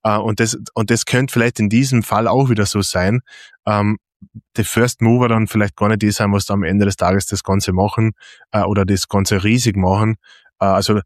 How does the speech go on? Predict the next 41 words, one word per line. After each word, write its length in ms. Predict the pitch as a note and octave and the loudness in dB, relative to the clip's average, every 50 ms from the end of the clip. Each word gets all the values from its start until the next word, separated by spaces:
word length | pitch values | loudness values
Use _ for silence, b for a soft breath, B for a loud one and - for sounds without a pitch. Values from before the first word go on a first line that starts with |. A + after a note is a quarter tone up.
| B B B B B _ _ _ - | B B B B B _ _ _ -10
äh, 80 | B2 - - | -10 -6 0
interessante 560 | D#3 C#3+ - C3+ B2 - A#2 C3 C#3+ D3+ C3+ | 0 0 2 2 0 0 0 0 0 0 -2
Zeiten 320 | - - A2+ C3 - D3+ | 2 2 0 0 2 0
auf 80 | C#3+ C3 | 0 0
jeden 160 | C3+ C3+ D3 | 2 0 0
Fall. 160 | C#3+ D#3 D3 | 2 2 0
Ich 80 | C3+ A#2 | 0 0
find's 260 | - C3+ C3+ - - - | 0 -2 -4 -4 -4 -6
echt 240 | B2+ B2+ B2 - C3+ | -4 -4 -4 -2 -2
interessant 420 | B2+ B2 A2+ - G#2 A2 B2 B2+ | -2 -2 0 0 0 0 0 -2
und 80 | A#2 A#2 | -2 -4
wie 60 | A2 | -4
gesagt, 180 | - A#2+ G2+ - | -4 -4 -6 0
Google 300 | - B2+ B2+ C3+ B2+ A2+ | 0 0 2 2 0 -2
findet 340 | - - B2 B2 A#2+ F2+ | 0 0 0 0 2 0
einfach 180 | E2+ G#2 G2+ - | 0 -2 0 0
nur 140 | B2 A#2 A#2 B B B B | 0 0 0 B B B B
von 160 | - - A2+ | -8 -2 -2
der 80 | G#2+ G#2 | 0 0
Logik 420 | G2+ G2+ A2 B2 B2+ B2+ A2 F#2+ - | 2 2 2 0 2 0 -4 -4 -4
her, 320 | - G#2+ G2 G2+ A2 - - B B B B B | -2 0 0 2 2 0 -2 B B B B B
weil 60 | - | -4
die 80 | G#2+ A2+ | -2 -2
so 160 | - - C3+ | 0 0 0
eine 60 | - | -2
brutale 520 | - - - G#2 - - G2+ F#2+ A#2 A#2+ G#2+ | -2 -2 -4 -4 -2 0 0 0 0 0 -2
Durchdringung 680 | G#2+ A#2 A#2+ A2+ - _ - - A#2 B2+ B2 A2 G2 F#2 | 0 -2 -2 -2 -4 _ -4 -2 0 0 2 0 0 0
haben, 480 | F#2 F2+ F#2 F#2 A2 A#2+ B2 A#2 - _ - - | 0 0 0 0 0 -2 -2 -4 -6 _ -6 -4
ähm, 200 | G#2 G2 G2+ G2 | -4 -2 -2 -4
dass 160 | G2+ - - | -4 -6 -4
das 220 | - G#2 F#2 - | -6 -6 -6 -4
ein 240 | - G2+ G2+ G2 F2+ _ _ _ _ | -6 -4 -4 -6 -6 _ _ _ _
brutaler 680 | - G#2+ G2+ - _ - F#2+ G2+ A2 A#2+ A#2+ A2+ A2+ | -4 -4 -4 -4 _ -2 0 2 2 2 2 2 0
Gegenspieler 680 | G#2+ G#2+ G#2+ A2 G#2+ A2+ G2+ - - - A2 G#2 G2 F#2+ | 0 0 -2 -2 0 -2 -6 -6 -4 -4 -2 0 0 0
ist 180 | G2 G2 - - | 0 -2 -4 -4
zu 80 | - | -4
den 120 | G2 G2 - | -4 -2 -2
anderen, 520 | D2 G2 G#2 G2+ F#2+ F#2+ F#2+ F#2+ F#2+ F#2 | -2 -2 -2 -2 0 0 0 -2 -2 -2
weil 200 | F#2+ F#2 F#2+ F#2+ - _ | -2 -2 -2 -4 -6 _
die 140 | - G#2 | -6 -4
einfach, 280 | F#2 F#2+ F#2+ - G#2+ G2 | -2 -2 -2 -2 -4 -6